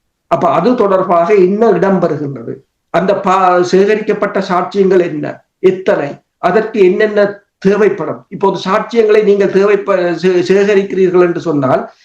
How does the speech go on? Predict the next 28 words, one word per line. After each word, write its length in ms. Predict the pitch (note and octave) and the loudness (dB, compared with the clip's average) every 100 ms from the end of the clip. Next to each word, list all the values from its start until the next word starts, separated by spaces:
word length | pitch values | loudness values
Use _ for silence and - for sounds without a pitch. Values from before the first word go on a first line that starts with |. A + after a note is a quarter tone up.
| _ | _
இந்த 240 | G3 G3 | 2 4
செம்மணி 420 | G3 G3+ G#3 A3 G3+ | 4 2 0 0 0
படுகொலையும் 500 | F#3 F#3+ G3 F#3+ G#3+ | 0 2 2 2 0
ஒரு 120 | G3 | -2
சாட்சியம்தான். 680 | F#3+ F#3+ - F#3 D#3 C3+ - _ _ _ _ _ _ - | -2 -4 -4 -4 -2 -6 -10 _ _ _ _ _ _ -4
அதை 200 | F3 G#3+ | -2 0
சேகரியுங்கள், 720 | G#3 G3+ F#3+ F3 C3+ A#2+ - - _ | 0 0 2 0 0 -4 -8 -14 _
அதை 240 | - G3+ | -2 -2
பாதுகாருங்கள். 880 | A3 A3+ F#3+ G3+ F#3+ E3 D#3 B2+ A#2 - _ _ _ - | -2 -2 0 2 2 0 -2 -6 -10 -12 _ _ _ 0
அஹ், 220 | F3 E3+ | 2 2
ஏனென்றால் 340 | F#3 G3 G3+ | 2 2 2
மனித 220 | E3+ F#3 G#3+ | 2 2 2
உரிமைகள் 300 | G#3 G3 F3+ | 2 2 0
ஆணைக்குழு 400 | G3 G3+ A3 A3+ | 0 -2 -4 -2
ரெண்டு 300 | F#3 G#3 G#3 | -2 0 2
மில்லியன் 440 | G3 G3+ F#3+ F3+ | 2 2 2 0
டாலர்களை 420 | E3+ E3+ F#3 F#3+ F#3+ | 0 0 0 0 0
அதற்கு 260 | F3 F3 D#3 | 0 0 0
ஒதுக்குகிறது 580 | E3 G3 F#3+ F3 D#3 D3+ | 0 0 0 2 2 0
என்று 160 | C#3+ | -2
சொன்னால் 380 | C#3+ C3+ C#3 F3+ B3+ - _ | -4 -4 -2 -2 -4 -10 _
இந்த 260 | F#3 F#3 | -2 0
சாட்சியங்களை 520 | - A3 A3+ A3+ G#3 F#3 | 0 -2 -2 -4 0 2
உறுதிப்படுத்துவதற்கான 1040 | F3+ G3 - G3 - F3+ F3 F3+ F3 E3+ | 2 0 -2 -4 -2 -2 -2 0 0 0
டி 140 | E3 F#3 | -2 0
என் 200 | F3 F3 | 2 0
ஏ 120 | E3 | -2
பரிசோதனைகள், 680 | D#3+ D3 D#3+ D#3 D3+ D3+ | -4 -2 0 2 2 2